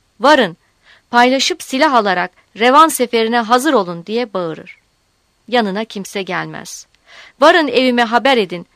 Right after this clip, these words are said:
çoluk çocuğum gelip beni kurtarsınlar." diye bağırır, kimse işitmez. İşte bu halleri Çelebi taklit edince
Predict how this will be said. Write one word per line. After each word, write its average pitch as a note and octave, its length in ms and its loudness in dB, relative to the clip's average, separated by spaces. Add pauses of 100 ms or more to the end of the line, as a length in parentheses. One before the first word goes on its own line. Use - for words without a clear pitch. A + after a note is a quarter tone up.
(140)
çoluk C#4+ 320 -4
çocuğum G#3+ 360 -2
gelip G#3+ 300 -6
beni A3 160 -2
kurtarsınlar." G#3 880 -6
diye F3 260 -8
bağırır, G3 400 -4 (260)
kimse G#3 320 -10
işitmez. - 680 -14 (500)
İşte - 360 -2
bu F#4+ 160 -2
halleri G#3+ 520 -6 (300)
Çelebi C4+ 340 -4
taklit A3 520 -8
edince G#3+ 440 -8